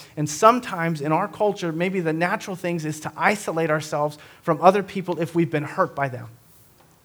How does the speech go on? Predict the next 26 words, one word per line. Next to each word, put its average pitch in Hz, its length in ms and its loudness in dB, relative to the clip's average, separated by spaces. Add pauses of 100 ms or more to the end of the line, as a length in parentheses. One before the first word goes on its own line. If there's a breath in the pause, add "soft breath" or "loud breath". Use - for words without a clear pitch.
(160)
I 147 80 0
don't 170 100 4
know 180 120 8
if 175 100 6
you've 175 140 2
ever 175 180 6
felt 175 300 10
that, 123 180 -6
right? 160 280 4 (420 loud breath)
Like 135 140 -4
you've 156 120 0
had 165 180 2
conflict 180 540 2
with 170 160 -4
a 160 60 2
friend, 175 460 6 (500 soft breath)
and 139 120 -2
then 143 100 0
all 160 160 6
of 175 80 2
a 175 60 2
sudden, 175 580 4 (140)
you're 143 80 2
not 165 260 4
texting 180 580 -2
or 139 140 2